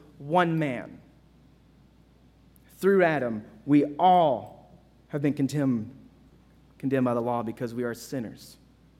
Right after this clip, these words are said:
Through one man,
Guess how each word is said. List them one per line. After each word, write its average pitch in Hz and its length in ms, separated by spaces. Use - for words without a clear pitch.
Through 190 240
one 123 340
man, 98 260